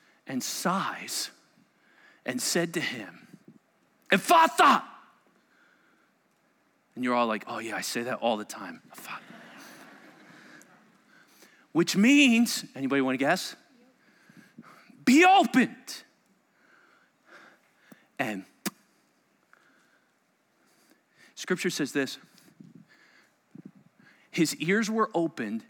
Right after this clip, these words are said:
and his tongue was released and he spoke plainly." Now, now I have some people that are very dear to me in my life who have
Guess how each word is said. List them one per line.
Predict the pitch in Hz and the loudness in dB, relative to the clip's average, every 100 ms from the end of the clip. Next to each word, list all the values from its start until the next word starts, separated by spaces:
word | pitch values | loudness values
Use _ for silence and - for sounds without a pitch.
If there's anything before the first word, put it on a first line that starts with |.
| _ _ _ _ - | _ _ _ _ -6
and | 147 | -4
his | 151 139 | -2 -4
tongue | - - 220 226 | -6 -2 0 2
was | 185 160 - _ - | 0 0 -4 _ -8
released | 135 143 131 156 135 - - - - _ _ _ _ - | -2 0 2 2 0 -4 -6 -8 -18 _ _ _ _ -4
and | 147 | -2
he | 147 151 | 2 0
spoke | - - - 202 196 185 - - _ _ _ _ _ - | 0 -6 -2 2 2 0 -8 -12 _ _ _ _ _ -14
plainly." | - 160 165 165 165 135 117 87 _ _ _ _ _ _ _ _ _ _ _ _ _ _ - | -6 0 2 2 2 0 -2 -8 _ _ _ _ _ _ _ _ _ _ _ _ _ _ -2
Now, | 143 147 | 0 2
now | 151 139 | 2 0
I | 139 156 | 0 0
have | 151 160 160 190 180 - _ _ - | 0 -2 -2 -4 -8 -14 _ _ -12
some | - 143 | -6 -6
people | - 180 156 | -4 -6 -2
that | 139 | -2
are | 120 | -2
very | 123 160 180 | -2 0 0
dear | 143 147 143 | 0 -4 -4
to | 139 | -4
me | 127 | -2
in | 127 | -2
my | 131 147 | -2 -2
life | 101 110 - _ _ _ - - - | -4 -8 -14 _ _ _ -20 -20 -6
who | 151 131 | -2 -2
have | - 156 135 147 170 | -2 0 0 -2 -6